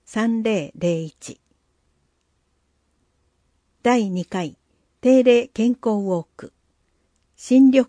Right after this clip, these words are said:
ウォーク。対象、市内在住の方。日時、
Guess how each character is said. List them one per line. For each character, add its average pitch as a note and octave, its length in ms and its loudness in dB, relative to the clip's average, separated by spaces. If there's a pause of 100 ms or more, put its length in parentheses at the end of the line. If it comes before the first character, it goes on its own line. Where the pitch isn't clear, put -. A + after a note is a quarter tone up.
(160)
ウ G#3+ 80 -4
ォ F#3 160 0
ー - 120 -20
ク。 - 160 -20 (1400)
対 A3+ 180 -2
象、 G3 380 -6 (500)
市 - 180 0
内 G#3 220 0
在 F#3+ 240 -2
住 F3+ 240 -6
の D#3+ 140 -8
方。 - 360 -14 (1400)
日 A#3 300 -2
時、 D#3+ 180 -16